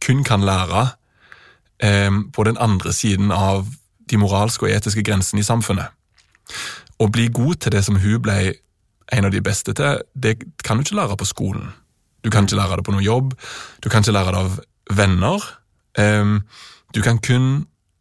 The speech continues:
lære det av å være lenge på den andre siden, altså skyggesiden av samfunnet da.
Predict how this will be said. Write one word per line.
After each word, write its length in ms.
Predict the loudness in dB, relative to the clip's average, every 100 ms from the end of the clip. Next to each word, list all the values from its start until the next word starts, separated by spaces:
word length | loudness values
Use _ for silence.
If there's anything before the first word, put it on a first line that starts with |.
| _ _ _
lære 680 | -2 0 2 0 -2 -2 0
det 120 | 0
av 240 | 2 2 2
å 100 | 2
være 360 | 2 0 -2 -10 _ -2
lenge 300 | 2 2 0
på 120 | 0
den 140 | 0
andre 280 | 0 -2 -2
siden, 440 | -4 -2 0 0 0
altså 220 | -2 -2
skyggesiden 580 | -4 -4 -4 -4 -2 -2
av 80 | -2
samfunnet 480 | -2 -4 -4 -4
da. 140 | -4